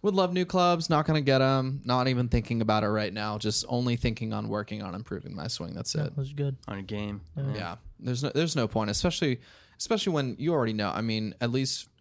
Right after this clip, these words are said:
Speaker 1: f-, speaking for myself, I know that the, the most strokes that I can save myself involve the short game. I mean, easily. I mean, getting under thirty-six putts per round.
Speaker 3: But you already have
Speaker 1: getting
Speaker 3: great wedges and a
Speaker 1: Yeah,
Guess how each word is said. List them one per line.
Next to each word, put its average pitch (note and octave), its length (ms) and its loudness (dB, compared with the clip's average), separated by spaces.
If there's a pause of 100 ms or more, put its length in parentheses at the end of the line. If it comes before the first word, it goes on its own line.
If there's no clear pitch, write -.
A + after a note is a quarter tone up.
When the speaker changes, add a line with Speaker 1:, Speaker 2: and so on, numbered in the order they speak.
(120)
Speaker 1:
f-, - 200 -8
speaking A#2 340 0
for A#2+ 80 -2
myself, A2 400 2
I A2+ 100 4
know A2 160 2
that G2+ 240 0 (400)
the, B2+ 200 -2
the C3+ 120 0
most D#3+ 240 2
strokes C#3+ 320 0
that B2+ 80 2
I B2 60 4
can A#2 120 -4
save A2 280 2
myself G#2 400 0
involve G2+ 320 2
the - 40 -6
short - 300 -4
game. D2 240 -8 (100)
I A2 80 -6
mean, F#2+ 440 -6
easily. G2+ 460 -2
I D#2+ 40 -6
mean, G#2 160 -4
getting A#2 260 0
under A2+ 140 2
thirty-six A2 420 -2
putts A2+ 220 -2
per G#2+ 180 0
round. G#2+ 440 2
Speaker 3:
But A2 80 -2
you A2+ 120 -6
already B2 240 -4
have A2+ 220 0
Speaker 1:
getting A#2+ 200 4
Speaker 3:
great A#2+ 200 2
wedges A2 380 -4
and G2+ 240 -8
a - 60 -6
Speaker 1:
Yeah, A2+ 80 -4